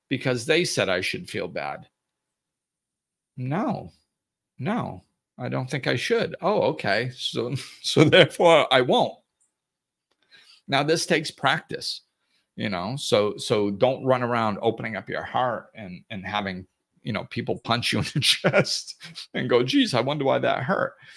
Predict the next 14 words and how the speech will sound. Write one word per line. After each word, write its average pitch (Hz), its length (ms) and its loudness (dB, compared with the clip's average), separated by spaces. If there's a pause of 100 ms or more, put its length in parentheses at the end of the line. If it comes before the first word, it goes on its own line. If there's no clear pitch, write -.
(140)
You 165 80 -6
know, 143 240 -2
no, 208 180 -2
start 113 380 0
with 156 120 -2
little 180 260 2
things, 82 540 -8 (1120)
you 131 100 -2
know, 107 320 -4
and 123 120 -4
then 131 120 -2
after, 127 400 -6
over 120 260 4
time 127 760 -4